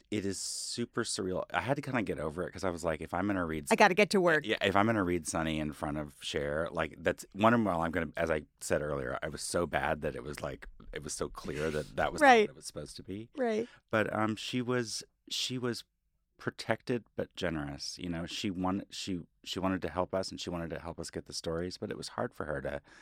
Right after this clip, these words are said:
Speaker 1: relive those things. And
Speaker 2: The things that were not easy.
Speaker 1: Yeah, the things that were not easy. In fact, uh, the very first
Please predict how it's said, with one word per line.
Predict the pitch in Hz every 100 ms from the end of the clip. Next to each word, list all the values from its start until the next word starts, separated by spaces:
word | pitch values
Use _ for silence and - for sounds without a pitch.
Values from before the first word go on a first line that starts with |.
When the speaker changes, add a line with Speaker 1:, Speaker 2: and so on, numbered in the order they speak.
| - - -
Speaker 1:
relive | 87 82 85 82
those | 78 78 78 - - - -
things. | 80 76 76 78 160
And | 170
Speaker 2:
The |
things | 180 170 170
that | -
were | 151
not | 160 151
easy. | 156 - - 107
Speaker 1:
Yeah, | 110 104
the | 98
things | 101 92
that | 92
were | 90
not | 87 82
easy. | 82 78 73 71 -
In | 80
fact, | 78 - 80 - -
uh, | 85 78 73 73
the | 76
very | 80 80
first | 76 85 - - -